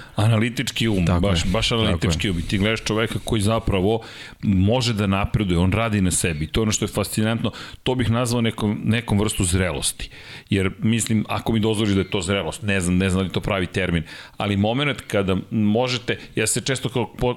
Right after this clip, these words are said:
Speaker 1: krećem od sebe, često kao klinac plašio da ako krenem previše racionalno da pristupam nekim stvarima i da analiziram, da ću izgubiti strast prema nečemu čime se bavim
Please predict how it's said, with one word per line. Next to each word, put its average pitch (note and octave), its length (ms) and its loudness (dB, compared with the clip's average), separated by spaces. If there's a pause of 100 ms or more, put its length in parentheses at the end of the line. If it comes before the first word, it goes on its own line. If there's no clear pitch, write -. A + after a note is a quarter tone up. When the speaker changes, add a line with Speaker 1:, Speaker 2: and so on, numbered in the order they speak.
(100)
Speaker 1:
krećem A#2 380 -2
od A2 100 -2
sebe, F#2 200 2
često B2 300 -2
kao A2 100 -2
klinac B2 360 -2 (540)
plašio A2 580 0
da G2+ 140 4
ako F#2+ 180 -2
krenem B2+ 280 0
previše B2+ 500 0
racionalno A2 600 2
da F2 120 2
pristupam G#2+ 520 2
nekim G2+ 260 0
stvarima G2+ 360 2
i F#2 40 2
da F2 180 2 (120)
analiziram, F#2+ 580 2
da G2 60 2
ću - 140 -2
izgubiti A2 360 0
strast A2+ 440 -2
prema F2+ 220 2
nečemu F2+ 400 2 (220)
čime F2+ 200 2
se F2+ 160 0
bavim F#2 360 0